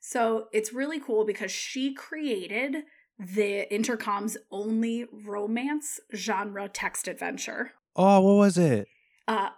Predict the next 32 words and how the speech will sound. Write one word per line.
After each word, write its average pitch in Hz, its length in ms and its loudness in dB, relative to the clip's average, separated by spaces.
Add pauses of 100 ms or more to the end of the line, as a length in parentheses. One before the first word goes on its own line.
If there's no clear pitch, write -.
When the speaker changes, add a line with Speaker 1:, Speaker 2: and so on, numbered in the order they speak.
(220)
Speaker 1:
I'm 190 80 -10
getting 262 200 -6
there, 247 100 -6
David. 214 280 -8
Speaker 2:
Okay, 101 200 -4
I'm 104 80 0
sorry, 101 160 0
I'm 92 60 -2
sorry, 92 120 -6
I'm 85 40 -8
sorry. 85 160 -12 (140)
Speaker 1:
She 247 280 2
went 240 180 4
a 294 40 4
step 254 280 2
further. 214 600 -2 (120)
She - 220 -2
was 247 140 -2
like, 233 120 0
"Not 269 220 6
only 320 200 -2
am 403 80 -4
I 339 80 0
gonna 262 160 2
create 220 360 2
the 214 240 -6
only 220 640 -2 (200)
romance 214 500 -2
genre 190 640 -4 (280)
text 220 300 0
adventure 180 480 -6
game, 175 420 -8